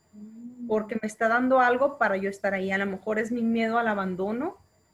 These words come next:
Speaker 2: que comentábamos, es este miedo al no ser amada. Es que si yo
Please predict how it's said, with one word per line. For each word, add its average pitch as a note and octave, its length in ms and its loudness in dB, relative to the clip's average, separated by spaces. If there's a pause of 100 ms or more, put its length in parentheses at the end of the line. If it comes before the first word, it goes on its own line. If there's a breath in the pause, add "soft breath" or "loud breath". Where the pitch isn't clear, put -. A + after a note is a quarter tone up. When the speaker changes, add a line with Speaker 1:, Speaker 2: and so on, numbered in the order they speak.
(280)
Speaker 2:
que G3+ 100 -8
comentábamos, G3 920 -2
es G#3 180 -8
este A3 240 -6
miedo A3 400 0
al A3+ 100 2
no G#3+ 100 -2
ser G#3+ 180 -6
amada. G#3 480 0
Es - 160 -12
que B3 100 -8
si A3+ 240 -6
yo G3+ 440 -2